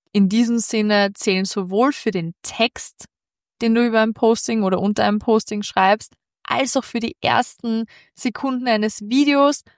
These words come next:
als auch die ersten Sekunden eines Fotos, weil im Endeffekt haben wir diesen Scroll-Effekt auf Social-Media-Plattformen und wir scrollen da ja einfach wahllos herum und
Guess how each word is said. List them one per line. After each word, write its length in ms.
als 320
auch 240
die 140
ersten 320
Sekunden 440
eines 300
Fotos, 640
weil 160
im 100
Endeffekt 580
haben 320
wir 180
diesen 440
Scroll-Effekt 760
auf 120
Social-Media-Plattformen 1200
und 260
wir 60
scrollen 340
da 80
ja 180
einfach 380
wahllos 460
herum 280
und 500